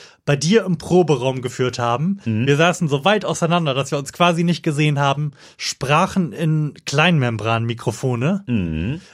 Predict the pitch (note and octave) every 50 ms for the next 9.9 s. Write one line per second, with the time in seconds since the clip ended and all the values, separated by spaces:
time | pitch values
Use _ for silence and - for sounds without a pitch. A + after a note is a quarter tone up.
0 | _ - F3+ F3 - C#3+ D#3 E3 D3 D#3 C3 C#3 C3+ A#2 - - - - - -
1 | C3+ B2 A2 G#2+ _ - - _ _ _ _ _ - F3+ F#3+ G3+ _ - - E3
2 | F3 E3+ E3+ - - - - _ _ _ _ - - D3+ - C3+ D#3+ E3 - -
3 | D3 C#3 C#3 B2+ B2 A#2+ A2+ A#2 - A#2+ C3+ - D3 - - C3 A#2 A2+ G#2+ -
4 | - F#2 - _ _ _ _ _ _ _ _ _ _ - - - _ _ _ -
5 | _ _ _ _ - _ _ _ - G2 G2 C#3 D#3 A2 - - - - C#3+ E3
6 | F3+ - - B2+ B2 - - A#2 - - A#2 G2+ G2+ E2+ D#2 D2 - _ _ _
7 | _ _ _ - - _ _ _ _ _ - _ _ - - F3+ F3 - - F#3+
8 | F3 F3 - E3+ E3 D#3 - D#3 C#3 - D3+ C#3 C#3 C3 C3+ C3 B2+ B2+ A#2+ -
9 | A2+ F2+ E2+ - - - E2 - - D2+ C2 A#1+ - - - - - _